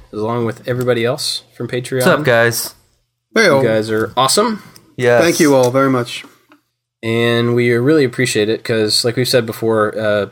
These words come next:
Speaker 1: you know, the Patreon support is, is what supports this show and what's help-, what helps us do this. So, um, every little bit there is, is really appreciated, and we're really grateful. If you wanna help out, you can go to patreon dot com slash making it.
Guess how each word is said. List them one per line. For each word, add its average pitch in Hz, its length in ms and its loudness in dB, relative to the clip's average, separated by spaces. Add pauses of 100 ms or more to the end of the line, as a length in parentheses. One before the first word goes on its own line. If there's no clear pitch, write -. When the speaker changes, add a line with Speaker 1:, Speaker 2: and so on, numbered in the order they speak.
(140)
Speaker 1:
you 113 100 -4
know, 101 80 -2
the 101 60 -4
Patreon 175 400 0
support 123 340 0
is, 104 260 -6
is 104 140 -4
what 107 220 -2
supports - 460 -4
this - 500 -4 (100)
show 80 340 -4 (140)
and 104 100 -6
what's 104 140 -4
help-, 98 180 -4 (200)
what 107 140 -6
helps 101 220 -6
us - 100 -6
do 90 160 -8
this. - 380 -10
So, 92 420 -6 (680)
um, 98 400 -6 (280)
every 123 200 2
little 117 180 2
bit 107 260 -2
there 107 360 0
is, - 460 -6
is 101 240 -10
really 101 200 -4
appreciated, 95 560 -6
and 95 80 -8
we're 92 120 -6
really 95 200 -4
grateful. 98 540 -8
If - 100 -14
you 127 60 0
wanna 131 140 2
help 135 180 0
out, 135 180 2
you 120 60 -4
can 117 80 -2
go 117 100 0
to 110 100 0
patreon 117 440 -4
dot 113 160 -4
com 113 240 -6
slash - 280 -4
making 127 340 -2
it. - 140 -4